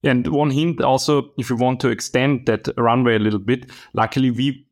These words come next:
had our topic after a certain time that we could, uh, go in the, uh, fundraising and in the operating this business.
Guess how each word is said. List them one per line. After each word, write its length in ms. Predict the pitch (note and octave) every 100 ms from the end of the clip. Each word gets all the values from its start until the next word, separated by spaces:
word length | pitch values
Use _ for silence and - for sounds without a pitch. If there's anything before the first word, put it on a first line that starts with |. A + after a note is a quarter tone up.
| A2+
had 280 | C3 C3+ C3
our 160 | A#2
topic 420 | A#2 A2+ B2 A#2+ A#2
after 640 | - A2 - A2+ A2 A2
a 60 |
certain 340 | A2 A#2 G#2+ G#2+
time 300 | G#2+ G#2 G#2+
that 100 | G2
we 100 | G2+
could, 360 | - B2+ A#2+
uh, 300 | B2 G#2+ G2+
go 260 | F#2+ A2 A2+
in 100 | G#2+
the, 180 | G#2+ G#2+
uh, 220 | G#2+ G#2+
fundraising 640 | - A#2 A2+ G#2+ B2+ A2+
and 120 | G#2
in 140 | G#2+ G2+
the 180 | G2+ -
operating 460 | A2 A2 B2+ B2+
this 120 | G#2 -
business. 420 | A2 A2 A#2+